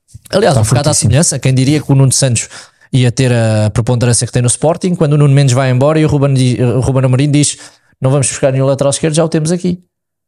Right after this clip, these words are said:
Speaker 1: Como? O Nuno Santos. Avançado, extremo, agora vai ser ala.
Speaker 2: Sim.
Speaker 1: Aqui estás a falar de um jogador que era defesa esquerdo,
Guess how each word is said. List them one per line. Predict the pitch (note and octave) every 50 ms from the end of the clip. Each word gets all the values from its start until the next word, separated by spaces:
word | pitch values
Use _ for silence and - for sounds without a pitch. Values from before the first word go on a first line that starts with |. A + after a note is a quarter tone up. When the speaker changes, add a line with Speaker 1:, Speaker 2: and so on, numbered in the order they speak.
| _ _ _ _ _ _ _ _ _ _ _ _ -
Speaker 1:
Como? | G#2 A2+ C#3 C3 A#2 A#2 - _ _ _ _ _ _ _ _ _ _ _ _ _ _ _ _ _ -
O | B2+
Nuno | C#3 C#3 C3
Santos. | - - A2+ G#2+ G#2+ G2+ - - - _ _ _ _ _ _ _ _ _ _ _ _ _ _ _ _ _ _ _ _ _ _ _ _ _ _ _ _ _ _ -
Avançado, | F2+ F2 G2 F2+ - - - G2 A2 G#2 - - -
extremo, | - - - G2+ G2+ A2 G#2 F#2 F#2+ -
agora | - F2+ G2 F#2+ F2+
vai | F#2 F#2+
ser | - - F2 D#2+
ala. | F2+ G2+ G2 F#2+ A2 - _ _ _ _ _ _ _ _ _ _ _ _ _ _ _ _ _ _ _ _ _
Speaker 2:
Sim. | - - - G2+ G2 - _ _ _ -
Speaker 1:
Aqui | D3 - -
estás | - D#3+ D3 D3+
a | D3
falar | - D#3 D#3
de | C#3+ D3
um | D3
jogador | C#3 D3+ D3+ D3 C3
que | G#2 B2
era | A#2 B2
defesa | A#2 - C3+ B2+ C3
esquerdo, | B2+ - - D#3 D3+ D#3 D3+